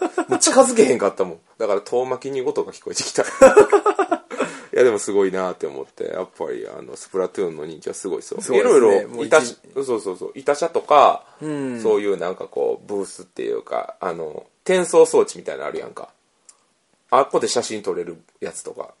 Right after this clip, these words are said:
Speaker 2: あー、なんかポータルじゃなくて、
Speaker 1: ポータル、そうそうそうそう。
Speaker 2: 研究所のなんか転送装置みたいな感じのイメージのとこですね。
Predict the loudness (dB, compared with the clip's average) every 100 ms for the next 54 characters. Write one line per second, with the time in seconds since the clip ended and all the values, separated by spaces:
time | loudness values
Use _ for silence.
0 | 6 10 12 12 12 12 12 10 8 8
1 | 6 10 12 12 8 6 0 -4 -2 4
2 | 8 10 10 10 10 10 8 6 4 2
3 | 2 0 0 0 2 2 4 4 4 2
4 | 0 0 0 -2 -2 0 0 0 0 -2
5 | -4 -8 -8 -8 -10 -10 -12 -6 -2 0
6 | 0 -2 0 -2 -2 -4 -10 -10 -10